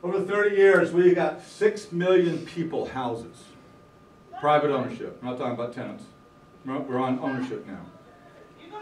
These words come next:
If they averaged only a hundred thousand a year, which is actually pretty low, that's about six hundred billion dollars worth of homes people got. I don't know, that's not bad.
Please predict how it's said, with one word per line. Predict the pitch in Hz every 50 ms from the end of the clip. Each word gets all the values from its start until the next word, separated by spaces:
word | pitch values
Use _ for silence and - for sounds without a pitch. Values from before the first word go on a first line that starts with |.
| 427 - 466 453
If | 440 440 - 440
they | - 240 233 233 -
averaged | - 208 214 214 208 214 202 196 196
only | 208 196 180 180
a | 175
hundred | - 175 185 190 180 175 -
thousand | 165 175 170 165 170 165 160 151 147 143 139 135 131
a | 123
year, | 123 123 143 156 151 139 120 113 110 - 120 123
which | 131 123 - -
is | 127 120 110 - - - - - - -
actually | 127 131 131 - 123 127
pretty | - - 139 123 120
low, | 110 117 127 127 123 113 101 101 101 - - - - - - - - - - - - - - - - - - - -
that's | 143 147 147 -
about | 165 151 156 151 147 143 139 -
six | - 160 135 -
hundred | 156 151 135 123
billion | 143 143 143 139 135
dollars | 135 139 143 139 135 131 123 120 - - -
worth | 131 127 120 117
of | 127 117 110 110 - - - -
homes | 131 127 120 101 92 -
people | - - - - - 92
got. | 92 - - - - - _ _ _ _ _ _ _ _ _ _ - _ _ _ - - - _ - - _ _ _ _ _ - - 208
I | 196 185
don't | - - -
know, | 90 87 -
that's | - - - -
not | 151 131 - -
bad. | - - -